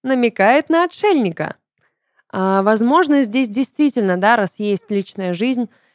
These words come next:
и семейный дом, возможно, там есть дети, и, возможно, а, его это как-то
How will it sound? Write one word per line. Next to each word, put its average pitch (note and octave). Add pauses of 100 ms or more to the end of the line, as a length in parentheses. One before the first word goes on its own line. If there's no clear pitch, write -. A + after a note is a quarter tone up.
(120)
и G#3+
семейный G3+
дом, C4+
возможно, A3
там G#3
есть G3
дети, B3
и, G#3+
возможно, G#3+ (680)
а, F#3+
его G#3+
это A#3
как-то G#3